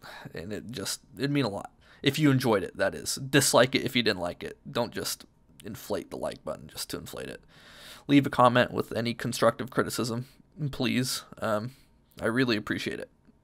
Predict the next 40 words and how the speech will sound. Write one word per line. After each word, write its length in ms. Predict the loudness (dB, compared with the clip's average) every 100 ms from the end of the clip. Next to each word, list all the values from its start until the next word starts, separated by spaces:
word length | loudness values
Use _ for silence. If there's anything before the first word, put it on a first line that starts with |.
| _ -12
So 140 | -2
yeah, 160 | 0 0
and 120 | -2 0
subscribe 400 | 0 6 6 6
if 100 | 2
you 60 |
wanna 320 | 2 2 2 -4
keep 200 | 0 2
watching 320 | 6 4 2 -2
series. 420 | -2 -2 -6 -12 _ _ -20 -20 -20 -20 -20 -20 -18 -16 -16 -16
So 140 | -6 0
yeah, 220 | 2 0
thank 340 | -4 -4 0
you 60 | 2
guys 120 | 2
for 80 | 4
watching, 380 | 2 2 -4 -6
and 160 | -4 2
I'll 180 | 4 4
see 180 | 2 4
you 60 |
in 40 | 4
the 60 |
next 240 | 4 4 0
one. 160 | -4 -8 _ _ _
That 320 | -2 -2 -2 -2
should 280 | 0 0
be 200 | 0 4
up 200 | 4 2
in 140 | -4 -4
two 100 | -2
to 100 | -2
three 160 | -4
days 260 | -4 -4 -4
if 120 | -6
you're 100 | -4
watching 340 | -4 -8 -8 -10
it 140 | -10
the 80 | -10
day 260 | -8 -8